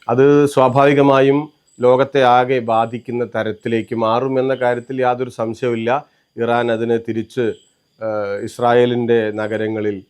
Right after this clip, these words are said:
ആക്രമണം നടത്തി. അപ്പോ ഇത് ചിലരിങ്ങനെ ആഘോഷിച്ചുകൊണ്ടിരിക്കുകയാണ്. ഞങ്ങളെല്ലാവരും തന്നെ കമ്മ്യൂണിസ്റ്റുകാർ എല്ലാ കാലത്തും യുദ്ധത്തിനെതിരാണ്, യുദ്ധം ഒന്നിനും പരിഹാരമല്ല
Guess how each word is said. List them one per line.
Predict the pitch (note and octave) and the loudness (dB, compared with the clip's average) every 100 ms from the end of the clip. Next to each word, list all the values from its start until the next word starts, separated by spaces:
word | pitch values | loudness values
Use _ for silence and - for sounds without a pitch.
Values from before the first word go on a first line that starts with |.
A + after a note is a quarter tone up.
| _ _ | _ _
ആക്രമണം | G#2+ - A2 G#2+ G#2 | -12 -8 -4 -2 -2
നടത്തി. | G2+ F#2 - B2+ D3 _ _ _ _ _ A#2 | -4 -6 -6 -6 -8 _ _ _ _ _ -8
അപ്പോ | A#2 C3+ C#3 | -2 0 0
ഇത് | C#3+ D3 | 0 0
ചിലരിങ്ങനെ | D3 D3 D#3 D#3 | 0 2 4 4
ആഘോഷിച്ചുകൊണ്ടിരിക്കുകയാണ്. | D3 D3 D3 B2+ C#3+ C3 B2 G#2+ G2+ E2 D#2+ _ _ _ _ - | 4 2 0 0 0 0 0 -4 -6 -10 -14 _ _ _ _ -4
ഞങ്ങളെല്ലാവരും | A#2+ C#3 D#3 D3+ D3+ D#3 D3+ C#3+ | 0 2 4 4 4 4 2 0
തന്നെ | C#3+ C#3+ | 2 0
കമ്മ്യൂണിസ്റ്റുകാർ | C#3 C3 C3+ C3 C3 B2+ C3 D3 _ _ _ - | 0 -2 -2 -2 -2 0 0 -2 _ _ _ -10
എല്ലാ | A#2+ B2+ C3+ | -2 0 2
കാലത്തും | C#3+ C#3+ C#3 D3+ | 2 0 0 -2
യുദ്ധത്തിനെതിരാണ്, | C#3+ B2+ C#3+ C#3+ C3+ C3+ C3+ C3+ C#3+ | -2 -2 -4 -2 -2 0 0 0 -2
യുദ്ധം | C3 A2 C3+ C3 | -4 -4 -4 -2
ഒന്നിനും | B2+ C3 C3+ C3 G#2+ | -2 -2 -2 -2 -4
പരിഹാരമല്ല | A#2+ A2+ C3 C3+ C3 B2 A#2+ F#2+ | -4 0 0 2 0 -2 -2 -4